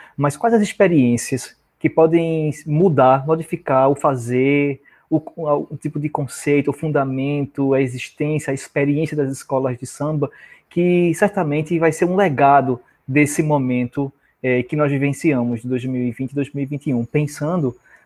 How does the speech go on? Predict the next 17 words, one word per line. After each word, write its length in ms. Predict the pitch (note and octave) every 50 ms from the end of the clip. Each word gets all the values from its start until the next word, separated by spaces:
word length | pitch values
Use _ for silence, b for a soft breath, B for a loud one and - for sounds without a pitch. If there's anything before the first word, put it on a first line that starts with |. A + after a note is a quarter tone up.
| b _
num 420 | C3 C3 C3 C3+ C#3 D3 D3+ D3
dois 180 | C#3+ D3 C#3 D3
mil 120 | D3+ D3+
e 20 | D3+
vinte 160 | D#3 D3 -
e 40 | C#3+
dois, 340 | C3 C3 C3 C#3+ D3+ D#3+ D#3
sendo 320 | - - - D#3 D3 C#3
otimista, 600 | C3 - - C3 B2 B2 B2 C#3 D3+ - - F3 E3+
em 100 | D#3 D3+ -
que 320 | _ C#3 C#3 C#3 D3 D3 D3 _ _ _ _ _ _ _ _ _ _ _ _ _
pode 320 | C#3 C3+ C#3 C#3 C#3 D#3
acontecer 800 | D3+ D3+ - D#3 - - D3 C#3 - - C#3 C3+ C#3 D3 D#3 D#3+
o 100 | D#3+ D3+
carnaval, 480 | - D3 C#3+ D#3+ C#3+ C3+ A#2 A2 A2+
né? 160 | A#2+ B2+ - - _ _ _ _ _ _ _ _ _ _ _ _ _
Mas 480 | B2+ B2+ B2+ B2+ B2+ D3+ D3+ - - -